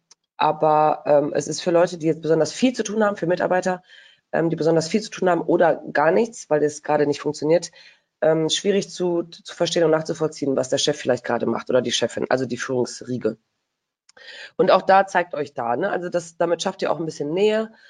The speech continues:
ähm, wenn ihr regelmäßig berichtet, ne? In welcher, ähm, Situation ihr euch jetzt befindet, was ihr macht, worüber ihr diskutiert, mit wem, ähm, wie ihr auch zu Entscheidungen kommt. Also selbst wenn ihr die jetzt noch alleine,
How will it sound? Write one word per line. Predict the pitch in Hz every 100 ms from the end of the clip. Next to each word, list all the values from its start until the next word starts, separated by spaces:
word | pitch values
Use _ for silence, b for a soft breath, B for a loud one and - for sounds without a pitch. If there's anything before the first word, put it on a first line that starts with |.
| B B _
ähm, | 180 180 175 180 165
wenn | 160 175 190
ihr | - 175 170 170 175 175 175 -
regelmäßig | 156 165 165 160 165 170
berichtet, | 156 165 165 135 123
ne? | 170 180
In | 240 170
welcher, | 151 147 151 135 131 135 _ _ _ _ _ -
ähm, | 139 135 139 135 139
Situation | 147 151 143 147
ihr | 135
euch | 127
jetzt | 131 -
befindet, | - 120 110 113
was | 139 -
ihr | -
macht, | 147 147 -
worüber | 131 156 143
ihr | 139
diskutiert, | 131 - - 147 143
mit | 135 131
wem, | 147 143 143 147 b b b b b -
ähm, | 147 139 139 139 139 131 -
wie | 147 135 175
ihr | 170 151
auch | 147 147
zu | -
Entscheidungen | 139 - 151 143 139
kommt. | 165 185 196 - -
Also | 143 143
selbst | 143 139 156
wenn | 156
ihr | 147
die | 151
jetzt | 151 143
noch | 143
alleine, | 127 131 135 135 139